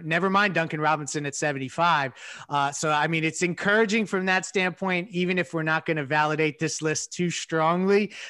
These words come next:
to see that, you know, you got a guy in the conversation there.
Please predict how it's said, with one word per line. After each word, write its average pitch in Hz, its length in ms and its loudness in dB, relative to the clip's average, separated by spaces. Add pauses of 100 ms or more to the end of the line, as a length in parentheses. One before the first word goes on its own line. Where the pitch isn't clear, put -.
(100)
to 160 100 -2
see 175 240 0
that, 160 280 0
you 156 140 -4
know, 147 80 0
you 139 160 -2
got 147 220 2
a 147 60 -2
guy 147 240 0
in 151 220 -2
the 147 100 -4
conversation 139 760 -6
there. 120 220 -12